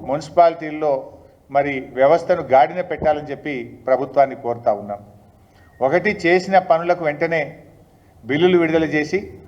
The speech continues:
ఆ సర్పంచులందరినీ వాళ్ళు పాపం ఆత్మహత్యలు చేసుకునే పరిస్థితి ఉన్నది. మొన్న గవర్నర్ గారికి మొరబెట్టుకున్నారు, తక్షణమే స్పందించి పెండింగ్ బిల్లులు విడుదల చేయండి.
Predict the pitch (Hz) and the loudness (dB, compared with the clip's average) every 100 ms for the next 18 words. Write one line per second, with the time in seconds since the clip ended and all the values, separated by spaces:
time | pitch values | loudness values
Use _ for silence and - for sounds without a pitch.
0 | - - 131 131 147 - 196 185 170 156 | -14 0 0 4 2 4 -2 0 -2 -2
1 | 156 160 147 131 - - _ _ 127 135 | -4 -4 -8 -8 -18 -20 _ _ 2 2
2 | 131 139 143 135 - 120 135 - 185 190 | 4 2 2 -6 -10 -2 0 2 2 2
3 | 190 170 156 - 147 - 139 143 139 147 | 0 -6 -8 -8 -6 -4 -4 -6 -10 -6
4 | 165 196 - - - - 131 135 135 156 | -8 -8 -18 -20 -20 -4 0 4 6 4
5 | 180 185 170 160 - 135 151 156 - 156 | 2 0 2 0 -2 -8 -6 -8 -10 -4
6 | 165 - - - _ - 147 - 202 196 | -4 -4 -12 -20 _ 0 0 2 -4 -4
7 | 185 170 160 160 156 147 127 147 160 135 | -2 -2 -4 -6 -10 -8 -8 -6 -6 -4
8 | 143 143 120 123 151 160 165 175 214 | -4 -4 -2 -2 0 0 0 -2 -8